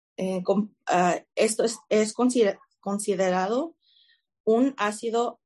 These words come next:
alfa-hidroxi de segunda generación, que son los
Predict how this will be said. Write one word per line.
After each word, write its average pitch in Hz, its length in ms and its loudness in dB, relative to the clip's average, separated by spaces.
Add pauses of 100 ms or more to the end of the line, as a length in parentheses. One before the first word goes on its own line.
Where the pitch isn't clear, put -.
(120)
alfa-hidroxi 196 1000 -2
de 196 180 -2
segunda 185 460 -2
generación, 175 920 -4
que 185 140 0
son 185 440 0 (100)
los 185 440 2